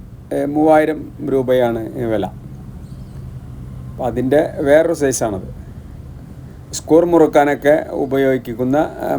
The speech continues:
മറ്റൊരു തരം ഡ്രില്ല്. അങ്ങനെ നിരവധി അനവധി, ഏ, ഡ്രില്ലുകൾ മറ്റ്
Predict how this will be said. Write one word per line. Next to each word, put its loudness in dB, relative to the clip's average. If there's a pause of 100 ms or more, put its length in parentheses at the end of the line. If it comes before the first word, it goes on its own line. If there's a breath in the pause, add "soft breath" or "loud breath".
മറ്റൊരു 2 (1080)
തരം 4 (1400)
ഡ്രില്ല്. 2 (300)
അങ്ങനെ 4 (100)
നിരവധി 4 (180)
അനവധി, 6 (540)
ഏ, -8 (280)
ഡ്രില്ലുകൾ 6 (480)
മറ്റ് 0